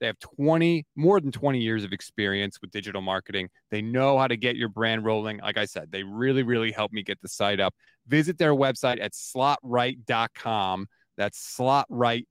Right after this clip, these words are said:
dot com. I promise you it will be worth your while. All right, let's get to the Giants game. Niners whoop up on 'em,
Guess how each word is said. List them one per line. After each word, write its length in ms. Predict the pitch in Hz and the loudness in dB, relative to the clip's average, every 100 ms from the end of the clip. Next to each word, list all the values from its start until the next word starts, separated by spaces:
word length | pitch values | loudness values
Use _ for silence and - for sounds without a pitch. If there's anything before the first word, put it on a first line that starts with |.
| 117 | -4
dot 260 | 120 113 - | 0 0 -2
com. 500 | - 117 104 92 90 - _ - | -4 0 0 -2 -6 -14 _ -12
I 60 | 101 | -12
promise 640 | - - 131 127 113 - | -10 0 2 2 0 -4
you 260 | 104 101 104 | -6 -6 -6
it 140 | 120 | -8
will 140 | 117 | -6
be 420 | 107 117 107 90 - | -6 -4 -2 -4 -6
worth 360 | 101 104 101 - - | -8 -4 -4 -6 -10
your 340 | 87 87 87 | -8 -6 -6
while. 420 | - 92 101 82 - _ _ _ _ - | -6 0 0 0 -6 _ _ _ _ 0
All 100 | 135 | 2
right, 180 | 120 - _ _ _ _ _ - | 2 -2 _ _ _ _ _ -2
let's 180 | 151 | 0
get 160 | - 156 | 0 -2
to 80 | 135 | -2
the 60 | 113 | -4
Giants 420 | 117 107 104 - | -2 -2 -2 -6
game. 360 | 110 101 98 - _ | -6 -6 -6 -10 _
Niners 440 | 135 143 147 143 107 | -2 0 2 0 -2
whoop 440 | 104 127 170 - | -6 2 4 4
up 240 | 135 117 - | 2 2 2
on 240 | 110 110 | 2 2
'em, 140 | 110 | -2